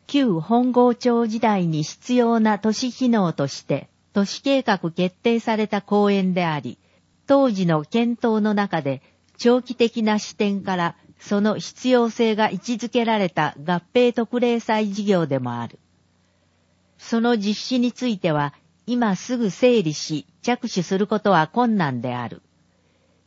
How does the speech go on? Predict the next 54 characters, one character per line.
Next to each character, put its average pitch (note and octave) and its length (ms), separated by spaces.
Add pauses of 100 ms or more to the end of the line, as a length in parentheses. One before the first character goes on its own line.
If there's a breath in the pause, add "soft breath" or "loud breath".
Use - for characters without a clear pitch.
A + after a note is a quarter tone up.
(160)
引 F#3+ 120
き B3+ 140
続 A#3 300
き、 G#3+ 380
課 G#3 160
題 B3 280
整 A3+ 280
理 D#3+ 120
や D3+ 240
社 G3 220
会 B3 260
情 A#3+ 200
勢 F#3 240
の E3 140
変 G#3+ 240
化 F#3 160
な F#3+ 160
ど F3 200
を D#3 60
考 A#3 220
慮 E3 200
し E3+ 160
な F3+ 140
が E3 120
ら、 D#3 180 (420 soft breath)
検 A3+ 220 (100)
討 A#3 180
し - 100
て A3+ 100
い A3 120
く A3+ 120
べ G#3 140
き G#3 100
も F3 140
の F#3+ 120
で F3 120
あ E3+ 100
る D#3+ 140
と - 320
認 E3+ 240
識 - 280
す - 200
る。 A2 180 (3000)
中 C4 300
山 A#3 320
間 G#3+ 340
地 A#3 300
域 A#3 200
計 A#3 220
画 D#3 260
に C#3+ 160
つ - 180
い D3 120
て。 - 280